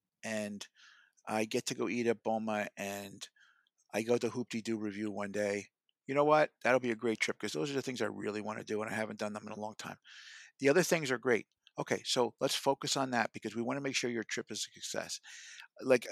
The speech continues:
it always cra-, it does crack me up when people say, like, "I don't care. I'll just do whatever." But that's not good because there's so many cool things to do at Disney. I really want people to say what they wanna do because that is the way, I'd rather focus on,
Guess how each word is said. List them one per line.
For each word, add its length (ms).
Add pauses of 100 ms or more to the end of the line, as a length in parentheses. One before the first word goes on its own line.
(140)
it 160
always 220
cra-, 180
it 120
does 180
crack 260
me 100
up 100
when 100
people 200
say, 260
like, 180 (200)
"I 140
don't 160
care. 320
I'll 160
just 200
do 100
whatever." 320 (640)
But 120
that's 260
not 240
good 180
because 280
there's 160
so 300
many 240
cool 220
things 280
to 100
do 180
at 80
Disney. 340
I 100
really 360
want 180
people 260
to 80
say 200
what 260
they 120
wanna 260
do 180
because 340 (480)
that 220
is 180
the 80
way, 240 (260)
I'd 260
rather 260
focus 420
on, 240